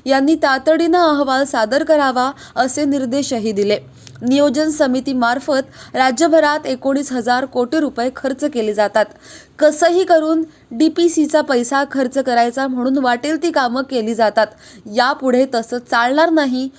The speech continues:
उत्पादक कामांवरच हा निधी खर्च केला पाहिजे, असं पवार यांनी स्पष्ट केलं. अनावश्यक खर्चाला कात्री लावा, निधीची गळती रोखा आणि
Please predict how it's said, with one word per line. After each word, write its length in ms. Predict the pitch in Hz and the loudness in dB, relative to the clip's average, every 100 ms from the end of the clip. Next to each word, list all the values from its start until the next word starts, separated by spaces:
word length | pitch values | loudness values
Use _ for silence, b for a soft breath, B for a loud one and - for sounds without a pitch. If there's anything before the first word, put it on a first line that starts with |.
| b - | b -8
उत्पादक 540 | 285 - 311 320 339 | -4 0 0 0 0
कामांवरच 720 | 311 285 285 294 285 285 302 277 | 0 0 0 0 2 2 2 0
हा 120 | 277 | -2
निधी 300 | 269 247 285 277 | -2 -2 -4 -4
खर्च 260 | 269 262 | -6 -4
केला 320 | 330 330 311 | -4 0 0
पाहिजे, 520 | 294 277 269 233 254 262 B B - | 0 0 0 0 -2 -2 B B -4
असं 340 | 254 247 294 | -4 0 -2
पवार 380 | 294 262 269 285 | 0 0 2 2
यांनी 300 | 240 220 254 | -2 -2 -6
स्पष्ट 360 | - 247 - | -6 -8 -4
केलं. 320 | 254 208 208 202 B B B | -4 0 0 -2 B B B
अनावश्यक 720 | - 269 294 285 294 - 294 294 | -2 0 0 2 2 2 -2 0
खर्चाला 520 | 269 254 262 247 262 | -4 -2 0 0 0
कात्री 560 | 262 233 226 226 302 330 | -2 -2 -2 -2 0 2
लावा, 360 | 277 262 285 311 B B 247 | 2 0 -2 -6 B B -2
निधीची 480 | 277 294 320 320 | 2 4 4 4
गळती 400 | 262 262 254 269 | 2 2 2 -2
रोखा 480 | 226 226 233 294 294 302 B B | 0 0 0 -2 -2 -4 B B
आणि 240 | 262 277 | 0 0